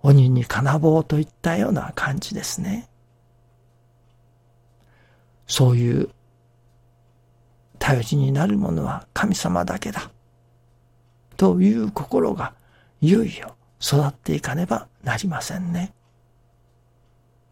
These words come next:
どうぞよろしく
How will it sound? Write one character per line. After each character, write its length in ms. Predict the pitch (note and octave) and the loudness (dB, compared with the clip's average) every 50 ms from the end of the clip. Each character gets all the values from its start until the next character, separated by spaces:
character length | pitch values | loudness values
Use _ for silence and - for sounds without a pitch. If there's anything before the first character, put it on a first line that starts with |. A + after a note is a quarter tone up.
| _ _ _ - - - _ _ _ _ _ _ _ _ - | _ _ _ -20 -20 -20 _ _ _ _ _ _ _ _ -2
ど 140 | - C3+ C3 | 0 0 0
う 40 | |
ぞ 180 | - - - - - _ _ _ _ _ _ _ _ _ _ - | -2 -6 -10 -12 -16 _ _ _ _ _ _ _ _ _ _ 0
よ 120 | C3+ B2+ | 0 0
ろ 100 | C3 - | 0 -2
し 140 | - - - | -8 -8 -6
く 220 | - - - - | -4 -4 -4 -4